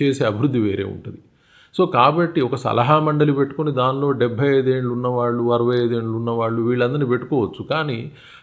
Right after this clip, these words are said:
ప్రముఖంగా అధికారంలో ఉండాల్సింది యంగ్ జనరేషన్, యువత మాత్రమే అధికారంలోకి రావాలి.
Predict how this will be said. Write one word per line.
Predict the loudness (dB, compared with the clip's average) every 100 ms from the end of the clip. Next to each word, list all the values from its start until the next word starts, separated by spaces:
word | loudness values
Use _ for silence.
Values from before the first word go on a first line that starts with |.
| _ 2
ప్రముఖంగా | 4 4 2 2 2
అధికారంలో | 2 2 2 4 2 2
ఉండాల్సింది | 2 2 2 2 0 -6 -4 -4 -4 -8 -4
యంగ్ | 0 4 4
జనరేషన్, | 4 0 -2 -4 -8 -2
యువత | 2 2 2
మాత్రమే | 2 0 -2 -2 -2
అధికారంలోకి | -2 -2 -2 -2 -6 -4
రావాలి. | -6 -6 -10